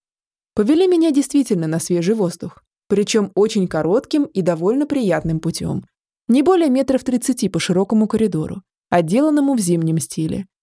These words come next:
Дизайнерская узорная изморозь на стенах,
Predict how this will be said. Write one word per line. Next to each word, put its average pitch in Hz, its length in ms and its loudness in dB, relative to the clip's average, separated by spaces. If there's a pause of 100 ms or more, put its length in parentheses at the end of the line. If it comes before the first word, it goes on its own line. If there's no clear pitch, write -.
(260)
Дизайнерская 240 680 2
узорная 240 460 2
изморозь 180 560 0
на 180 120 0
стенах, 185 500 -6